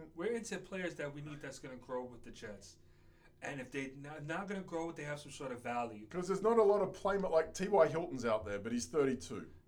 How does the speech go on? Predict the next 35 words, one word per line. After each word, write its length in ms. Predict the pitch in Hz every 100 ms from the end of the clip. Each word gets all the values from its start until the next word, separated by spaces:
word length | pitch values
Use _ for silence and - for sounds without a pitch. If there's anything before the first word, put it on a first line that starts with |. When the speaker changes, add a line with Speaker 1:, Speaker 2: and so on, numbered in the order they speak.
| -
Speaker 1:
Yeah, 420 | 147 143 139 135 135
that's 320 | 143 143 -
not 200 | 151 151
even 140 | 139 139
Speaker 2:
That's 200 | 185 202
Speaker 1:
worth 60 |
Speaker 2:
not, 240 | 214 190 175
Speaker 1:
it. 80 | - -
Speaker 2:
that's 260 | 170 180 -
not 180 | 175 156
really 260 | 160 160
something 260 | 143 170 147
Speaker 1:
If 40 |
the 60 | 160
Speaker 2:
that 120 | 147
Speaker 1:
Jets 240 | 151 185 165
Speaker 2:
would 60 |
Speaker 1:
were 60 | 180
Speaker 2:
get 40 |
Speaker 1:
in 0 |
Speaker 2:
you 40 | 156
Speaker 1:
the 60 |
Speaker 2:
excited 420 | 139 - 196 170 135
Speaker 1:
playoff 100 | 98
Speaker 2:
about. 160 | 101
Speaker 1:
race 460 | 95 135 156 - - - - - -
and 200 | 135 127
we 100 | 139 147
maybe 260 | 151 156 151
needed 360 | 147 151 151 147
a 100 | 139
f-, 380 | - - - -
player 400 | - 156 151 139
or 40 |
two, 500 | 135 - 156 143 143